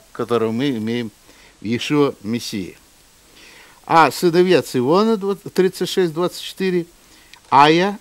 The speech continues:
Ана, это тот самый Ана, который вывел мулу в пустыне, когда пас ослов Цивона, отца своего. Ая – хищная птица.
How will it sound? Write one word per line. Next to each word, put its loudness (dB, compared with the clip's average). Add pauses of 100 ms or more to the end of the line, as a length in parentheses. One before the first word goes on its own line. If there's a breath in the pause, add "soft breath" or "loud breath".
(140)
Ана, 2 (1400)
это -2
тот 0
самый -2
Ана, -2
который -2
вывел -2
мулу -2
в -8
пустыне, -6 (380 loud breath)
когда -2
пас -4
ослов -6
Цивона, -2
отца -10
своего. -8 (760 soft breath)
Ая – 4 (540 soft breath)
хищная -4 (260)
птица. -8